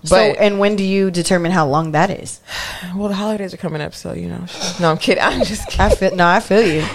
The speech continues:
Speaker 2: No,
Speaker 1: Bruh.
Speaker 2: um, but usually,
Speaker 1: <laughs>
Speaker 2: I don't know. I feel like it just, it just depends on how it's going. How's everything, like, going? Like, like, before with the one guy that didn't wanna take me on dates and stuff.
Speaker 1: Mm-hmm.
Speaker 2: Like, okay, what, what are we doing here?
Speaker 1: Yeah.
Speaker 2: Now it's like, okay, what are we doing?
Speaker 1: Okay.
Speaker 2: Yeah.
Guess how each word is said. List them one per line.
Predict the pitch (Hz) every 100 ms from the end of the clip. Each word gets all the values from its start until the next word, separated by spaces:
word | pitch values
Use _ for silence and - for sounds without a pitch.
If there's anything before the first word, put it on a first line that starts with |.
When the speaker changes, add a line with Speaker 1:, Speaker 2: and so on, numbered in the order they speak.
| 226
Speaker 2:
No, | 285
Speaker 1:
Bruh. | 294 277 269 262
Speaker 2:
um, | 254
but | 262
usually, | 247 302 294 339
Speaker 1:
<laughs> | 359
Speaker 2:
I | 370 233 220 196 190 - - 269
don't | 302
know. | 247
I | 233
feel | 269
like |
it | 277 233
just, | 262 214
it | 226
just | 247 240
depends | 247 226 220
on | 233
how | 208
it's | 208
going. | 196 269 175 175
How's | 180 185
everything, | 190 196 190 180
like, | 180 180
going? | 160 190 160
Like, | 165 160 165 - _ _ - -
like, | 190 190 156
before | 180 185 208 226 262 269
with | 214 196
the |
one | 190 202
guy | 220 247 277 - _ _ -
that | 165 165
didn't | 180 180
wanna | 175
take | 196
me | 185
on | 165
dates | 165 196 208
and | 214
stuff. | 226 233
Speaker 1:
Mm-hmm. | 208
Speaker 2:
Like, | 180 175 - - 185
okay, | 180 165 170
what, | 185 156 175 208
what | 196
are |
we | 180
doing | 165 175
here? | 165 -
Speaker 1:
Yeah. | 185 170 156 151
Speaker 2:
Now | 190 196 202
it's | 208
like, | 175
okay, | 175 190
what | 170 170
are |
we |
doing? | 160 156 175 _ - - - _ _ _ 170
Speaker 1:
Okay. | 165 165 143
Speaker 2:
Yeah. | 147